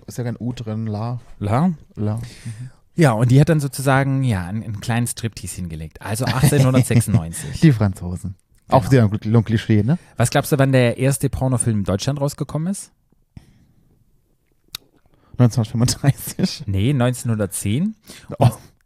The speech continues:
Speaker 2: und zwar war das ein Stummfilm. Eine Frau masturbiert.
Speaker 1: Ui.
Speaker 2: Dann gibt's die Fellatio, einen Mann.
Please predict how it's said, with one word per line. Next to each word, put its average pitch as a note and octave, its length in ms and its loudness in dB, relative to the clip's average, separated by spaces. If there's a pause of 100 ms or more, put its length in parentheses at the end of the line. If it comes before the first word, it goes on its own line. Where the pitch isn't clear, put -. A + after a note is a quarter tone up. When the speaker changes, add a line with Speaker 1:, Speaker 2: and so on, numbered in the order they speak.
(120)
Speaker 2:
und B2 140 -2
zwar A2+ 300 -2
war A2 120 0
das G2+ 140 -6
ein G2 100 -8
Stummfilm. F3 720 -2
Eine G#2 220 -2
Frau C3+ 520 -2
masturbiert. A2+ 960 -4
Speaker 1:
Ui. C3+ 240 4 (420)
Speaker 2:
Dann A#2 200 0
gibt's A#2 180 -2
die A2 80 -2
Fellatio, G#2+ 520 0
einen G2+ 220 -2
Mann. C3+ 320 0